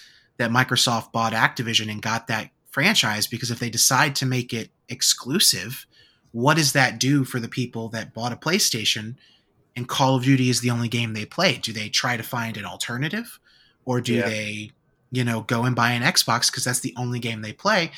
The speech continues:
Speaker 1: You know, and of course now we've kinda muddied the waters with, well, we're gonna continue to release Call of Duty games on PlayStation, but we're not gonna release the specifics of what that looks like. We're just gonna kinda commit to doing that, but it, we'll see what that looks like. But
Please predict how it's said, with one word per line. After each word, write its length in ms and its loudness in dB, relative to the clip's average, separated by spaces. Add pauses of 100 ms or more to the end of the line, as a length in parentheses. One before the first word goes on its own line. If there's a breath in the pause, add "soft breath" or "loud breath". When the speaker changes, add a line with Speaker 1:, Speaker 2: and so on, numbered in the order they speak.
(340 loud breath)
Speaker 1:
You 100 0
know, 140 4
and 80 4
of 60 -2
course 260 4
now 180 6
we've 160 -2
kinda 200 0
muddied 260 0
the 80 -2
waters 420 -2
with, 180 -6
well, 200 -2
we're 80 -6
gonna 220 -4
continue 400 -4
to 60 -6
release 500 0 (260)
Call 240 -6
of 40 -14
Duty 180 -10
games 280 -4
on 120 -10 (800 loud breath)
PlayStation, 640 6
but 140 2
we're 100 0
not 180 0
gonna 160 -6
release 300 -4
the 100 -2
specifics 540 0
of 240 -8 (280 soft breath)
what 160 -4
that 180 -4
looks 240 4
like. 440 4
We're 100 -2
just 200 0
gonna 140 -2
kinda 240 -2
commit 440 -4
to 100 -4
doing 360 2
that, 320 2 (540 soft breath)
but 320 0 (340)
it, 200 -10 (260)
we'll 140 0
see 200 4
what 140 2
that 160 -2
looks 200 2
like. 300 -6
But 220 2